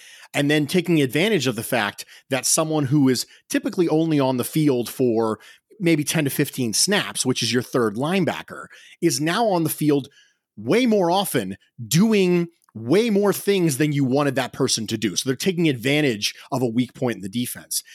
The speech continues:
Well, the same things can happen if you have a nickel corner and the opposing offense has a bigger slot receiver, or they have a tight end they like to flex out, or things like that. And so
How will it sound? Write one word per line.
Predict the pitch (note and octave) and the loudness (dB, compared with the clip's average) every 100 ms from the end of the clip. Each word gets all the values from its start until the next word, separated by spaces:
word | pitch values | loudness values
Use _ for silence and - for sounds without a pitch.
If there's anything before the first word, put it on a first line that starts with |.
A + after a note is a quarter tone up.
| - - | -6 -2
Well, | F3 | 0
the | E3 | 2
same | - B3 A#3 | 0 0 0
things | G3+ F3 | 0 -2
can | - D#3 | -2 -2
happen | A#2+ F#3 F#3+ A#2+ F#2 G#2+ - _ _ _ | 0 -2 0 -2 -4 -10 -14 _ _ _
if | F3 F#3 | 0 0
you | D#3 E3+ | -4 -4
have | C#3 C#3+ C#3 B2+ - - | 0 2 2 -2 -8 -6
a | C3+ | -2
nickel | B2 C#3+ D3+ C3 | 0 0 -2 -4
corner | - F#3 C#3+ A2 A2+ - _ - | 0 2 2 -2 -4 -10 _ -2
and | C3+ B2+ B2+ C#3 _ - | 0 0 -4 -10 _ -4
the | C3 C3 C3 - | 0 2 0 -2
opposing | - - F3 D3 C#3+ C3+ C#3+ | -6 0 2 2 0 0 0
offense | D3+ E3 - G#2+ G#2 | -2 -2 -4 -4 -4
has | - C3+ B2+ | -4 -2 0
a | C3+ | 0
bigger | A2+ A2 C#3 | 0 -2 -2
slot | - A3 C#3+ | -2 -2 -2
receiver, | - A#2 F#2 F2 - - B2+ | -2 -2 -4 -10 -18 -6 0
or | A#2 | 0
they | A2+ B2 | 2 0
have | A2+ C3+ | 0 -2
a | |
tight | C#3 C#3+ D#3 | -2 0 0
end | F3 | 2
they | E3 | 2
like | D#3 D3+ | 0 -2
to | |
flex | D#3 E3 - | -2 -2 0
out, | A3+ F3+ G#2 | 0 -2 -4
or | A2 | -6
things | C3 C#3 | -4 -2
like | C#3+ B2 | -2 -2
that. | G#3+ C3 - - | -4 -4 -10 -6
And | D3 | -2
so | - F#3 | 2 2